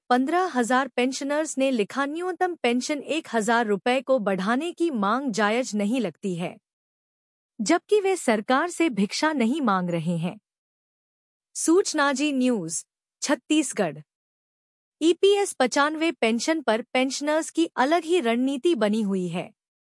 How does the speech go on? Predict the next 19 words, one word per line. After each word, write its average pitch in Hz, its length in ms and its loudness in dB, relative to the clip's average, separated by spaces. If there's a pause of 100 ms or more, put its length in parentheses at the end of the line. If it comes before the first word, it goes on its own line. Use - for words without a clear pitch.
(680)
लोकसभा 302 600 2
चुनाव 247 400 0
से 294 220 -2
पहले 339 440 0
सरकार 240 540 0
की 285 180 -6
चौखट 240 580 0
पर 285 140 2
हाजिरी 302 560 0
लगाने 254 440 0
वाले 247 280 0
पेंशनर्स 277 800 -2
अब 330 120 0 (140)
तरह-तरह 339 480 2
की 359 200 0
बातें 196 380 2
कर 185 160 -2
रहे 175 280 -2
हैं। 170 240 -6